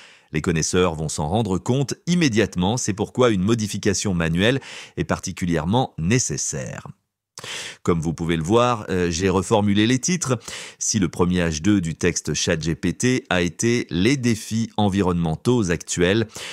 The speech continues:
je l'ai réécrit pour devenir « Quelles sont les conséquences de la pollution environnementale actuelle ?»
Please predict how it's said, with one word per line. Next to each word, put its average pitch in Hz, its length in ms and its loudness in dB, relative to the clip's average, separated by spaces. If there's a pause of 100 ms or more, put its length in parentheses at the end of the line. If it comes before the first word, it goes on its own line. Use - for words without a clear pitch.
(140)
je 87 140 -2
l'ai 92 340 2
réécrit 104 720 0
pour 80 220 -2
devenir « 82 600 0
Quelles 85 160 2
sont 113 280 -2
les 87 120 0
conséquences 127 720 -2
de 98 100 0
la 78 160 0
pollution 95 600 0
environnementale 90 800 0
actuelle ?» 78 480 -2